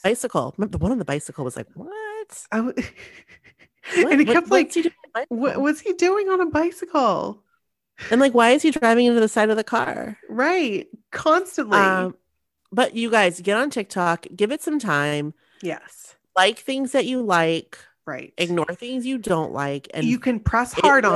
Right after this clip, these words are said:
Speaker 1: will.
Speaker 2: it and say, "Not interested." And then it
Speaker 1: Right.
Speaker 2: won't show you stuff like
Speaker 1: And
Speaker 2: that
Speaker 1: you
Speaker 2: anymore.
Speaker 1: will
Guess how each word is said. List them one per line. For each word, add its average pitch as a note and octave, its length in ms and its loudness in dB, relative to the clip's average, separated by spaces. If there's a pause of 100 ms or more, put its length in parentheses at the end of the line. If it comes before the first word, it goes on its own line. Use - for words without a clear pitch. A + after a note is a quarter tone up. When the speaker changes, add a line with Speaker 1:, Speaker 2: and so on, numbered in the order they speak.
Speaker 1:
will. F3+ 160 6
Speaker 2:
it C#3 80 -4
and F#3+ 140 -2
say, G3 160 2
"Not F#3 280 2
interested." - 680 -6 (880)
And F#3+ 120 -2
then F#3 80 0
it F#3 40 4
Speaker 1:
Right. D#3+ 100 4
Speaker 2:
won't F#3 140 0
show F#3+ 160 2
you E3+ 160 4
stuff D#3 240 -4
like C#3 180 -6
Speaker 1:
And F3 80 0
Speaker 2:
that F3 60 -6
Speaker 1:
you E3+ 60 -12
Speaker 2:
anymore. - 280 -10
Speaker 1:
will D#3 540 0